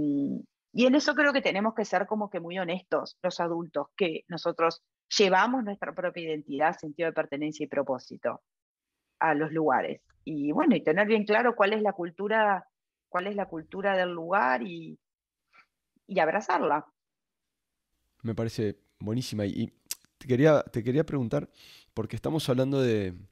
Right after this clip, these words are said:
Speaker 2: de diseñar experiencias, de alguna manera, ¿no? Y estamos hablando de, bueno, de, de, en cierta manera, de, de cómo se siente la gente, no solamente, eh, de, de, de lo que pueda haber en el, en el,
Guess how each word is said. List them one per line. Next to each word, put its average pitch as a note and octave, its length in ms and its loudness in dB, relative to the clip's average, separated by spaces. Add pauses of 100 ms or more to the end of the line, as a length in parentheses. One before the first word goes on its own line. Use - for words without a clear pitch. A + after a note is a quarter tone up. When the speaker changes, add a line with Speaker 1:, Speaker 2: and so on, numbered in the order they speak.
(600)
Speaker 2:
de G#2 160 0
diseñar G#2 500 2
experiencias, G2 800 -2
de G#2 80 0
alguna G2 240 2
manera, F#2 360 -2
¿no? A#2 200 -2 (280)
Y - 80 -4
estamos A2+ 400 0
hablando A#2 360 4
de, G#2+ 180 6
bueno, F#2 280 -2 (440)
de, F2 380 -4 (1200)
de, - 200 -10
en A2 120 -4
cierta C3+ 260 4
manera, B2+ 420 2 (280)
de, F#2+ 380 -2
de G2+ 180 -6
cómo B2+ 320 0
se A2+ 140 -2
siente C#3 440 2
la F#2 120 -2
gente, A2 560 -4 (540)
no A#2 120 0
solamente, B2 640 2 (220)
eh, - 100 -12 (100)
de, - 340 -8
de, - 220 -4
de G#2 240 -2
lo F#2+ 200 -2
que F2 340 -6 (420)
pueda A2+ 280 6
haber A2 140 4
en G2+ 120 2
el, F#2+ 200 -2
en G2+ 160 -2
el, F2+ 300 -2